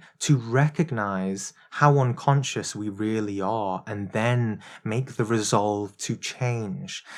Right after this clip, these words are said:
And then in your daily life, you aim to be present and be conscious in the moment, always. And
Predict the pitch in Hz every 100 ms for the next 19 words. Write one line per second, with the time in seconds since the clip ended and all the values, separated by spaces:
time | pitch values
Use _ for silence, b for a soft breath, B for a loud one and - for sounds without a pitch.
0 | B - 107 95 110 123 127 117 98 107
1 | 104 98 95 104 123 120 117 98 92 92
2 | - - - B B 113 104 101 95 127
3 | 139 156 160 160 143 123 - 107 107 -
4 | 123 185 - _ - 113 95 107 - 123
5 | 113 - 110 120 107 104 104 98 92 85
6 | - _ 123 110 104 92 - - - B
7 | B B - 107 101 104